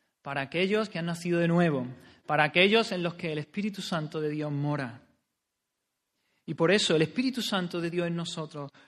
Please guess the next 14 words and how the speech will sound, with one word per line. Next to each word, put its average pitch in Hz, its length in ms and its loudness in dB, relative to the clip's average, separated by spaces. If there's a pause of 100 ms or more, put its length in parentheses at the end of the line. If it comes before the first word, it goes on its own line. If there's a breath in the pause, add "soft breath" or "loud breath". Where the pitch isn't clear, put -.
(760 loud breath)
hace 214 320 -2
que 180 140 -4
tengamos 202 520 0
un 262 220 2
deseo 185 480 0
de 180 100 2
por 180 200 0
vida 165 280 -2
de 156 160 -4
acercarnos 156 920 -4
a 143 60 -2
Dios 147 340 -2
en 143 100 -4
oración. 143 600 -8